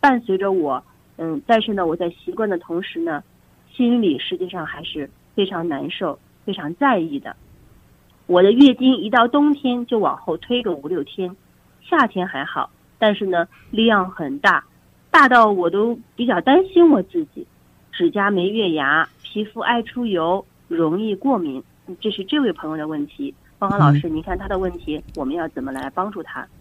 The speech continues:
Speaker 2: 这个胖吧，嗯，的确有遗传背景，跟饮食习惯也有关系。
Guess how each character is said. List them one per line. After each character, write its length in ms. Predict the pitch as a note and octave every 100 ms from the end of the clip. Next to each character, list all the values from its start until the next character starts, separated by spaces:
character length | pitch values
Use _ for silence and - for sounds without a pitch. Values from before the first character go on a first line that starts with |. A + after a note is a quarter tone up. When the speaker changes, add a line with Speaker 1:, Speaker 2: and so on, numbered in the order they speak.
| - _ _ _ -
Speaker 2:
这 160 | - F#3
个 160 | C#3 -
胖 440 | - - G#3+ F3 B2
吧， 320 | A2+ A2 G#2 - _ _ _ _
嗯， 240 | C3 C3 C3
的 140 | D3 D#3
确 220 | - E3+
有 200 | B2+ A#2
遗 200 | A#2+ D3
传 260 | - B2 C3
背 200 | D#3 B2+
景， 320 | - A2 G#2
跟 200 | D#3+ E3+
饮 180 | B2 A#2
食 140 | D3
习 240 | - G#2+ A2+
惯 200 | C#3+ A2+
也 60 |
有 180 | A2+ -
关 320 | - B2+ B2+ B2+
系。 260 | - -